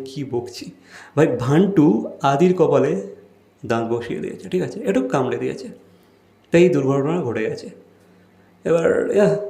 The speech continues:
যেহেতু কুকুরে কামড়েছে, তো জ্বর টর এসেছিল আদির। তবে হ্যাঁ,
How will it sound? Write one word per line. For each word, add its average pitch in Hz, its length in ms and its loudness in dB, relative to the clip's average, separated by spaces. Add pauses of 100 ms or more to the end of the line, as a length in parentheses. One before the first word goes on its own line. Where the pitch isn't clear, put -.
(360)
যেহেতু 156 280 2
কুকুরে 156 280 0
কামড়েছে, 147 360 0
তো 143 400 -6 (220)
জ্বর 131 220 -2
টর 139 140 0
এসেছিল 131 400 -2 (220)
আদির। 127 300 -2 (1040)
তবে 190 180 4
হ্যাঁ, 131 200 4